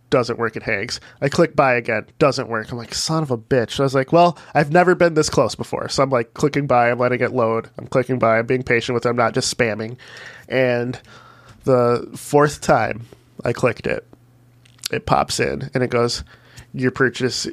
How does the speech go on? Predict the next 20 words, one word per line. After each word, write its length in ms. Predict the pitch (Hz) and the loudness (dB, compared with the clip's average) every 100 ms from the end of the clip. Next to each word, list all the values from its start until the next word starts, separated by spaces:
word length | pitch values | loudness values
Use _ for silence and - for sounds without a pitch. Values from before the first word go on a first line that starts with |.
| - | 0
your 120 | 151 | 2
purchase 340 | 151 135 139 | 4 2 2
is 80 | 127 | -2
being 200 | - 117 | -2 -2
prepared." 440 | - - 50 - - - - - - - - | -2 -6 -4 -6 -10 -20 -20 -20 -20 -14 -2
And 720 | 156 143 135 127 123 127 - - _ _ - | 2 4 2 0 -2 -6 -10 -12 _ _ 0
I'm 240 | 151 156 | 2 2
sitting 340 | 147 160 147 139 | 0 2 2 2
there 260 | 131 127 | 0 0
just 300 | 127 131 139 | -2 -4 -2
dumbfounded, 640 | 131 123 123 117 113 117 113 | 0 0 -2 -4 -4 -6 -4
like, 220 | 127 123 _ - | -4 -4 _ -10
blank 340 | 143 131 - | -2 0 0
face 280 | 143 123 143 | -4 -4 -4
at 80 | 120 | -8
the 60 | |
screen 240 | - 131 127 | -6 -4 -4
going, 120 | 117 _ _ _ - | -6 _ _ _ -4
"Did 160 | 151 | 2
I 160 | 131 - | 2 0